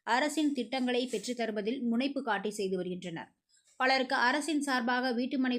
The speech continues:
பட்டாக்களையும் பெற்று வழங்கியுள்ளார். இந்த நிலையில் கோவை கவுண்டம்பாளையம் பகுதியில் உள்ள முல்லை நகர், அசோக் நகர் உள்ளிட்ட பகுதிகளில்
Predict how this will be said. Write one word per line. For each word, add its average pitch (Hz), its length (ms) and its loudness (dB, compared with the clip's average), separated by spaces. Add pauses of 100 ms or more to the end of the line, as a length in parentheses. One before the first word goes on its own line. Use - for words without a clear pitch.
பட்டாக்களையும் 226 640 0
பெற்று 202 280 -2
வழங்கியுள்ளார். 180 560 -2 (600)
இந்த 285 160 6
நிலையில் 277 480 4
கோவை 285 260 4 (100)
கவுண்டம்பாளையம் 277 680 2
பகுதியில் 233 400 0
உள்ள 233 180 2
முல்லை 269 420 2
நகர், 269 320 2 (120)
அசோக் 269 340 -2
நகர் 254 280 0
உள்ளிட்ட 202 280 -2
பகுதிகளில் 214 500 -2